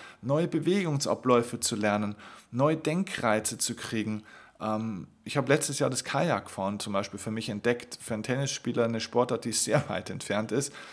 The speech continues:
Und es ist unglaublich, wie da dein Kopf arbeitet, wie der Körper anders arbeitet, was du da für neue Erfahrungen machst.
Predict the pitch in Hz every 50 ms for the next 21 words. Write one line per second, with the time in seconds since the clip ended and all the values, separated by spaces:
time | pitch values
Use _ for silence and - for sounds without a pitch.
0 | - - - - _ _ _ - - _ - 127 127 - 120 123 - 139 135 -
1 | - 156 180 190 160 - 135 107 139 180 185 - - 135 - - - - 139 120
2 | 139 131 139 - - 180 175 180 - - - 120 127 123 123 123 123 120 117 135
3 | 135 131 127 - - 165 160 165 - 139 - 98 120 113 117 - - 113 120 117
4 | 117 117 120 113 - 131 135 - 151 131 131 143 139 165 147 143 143 143 117 131
5 | - - 151 - 160 165 160 143 135 123 120 120 120 - - -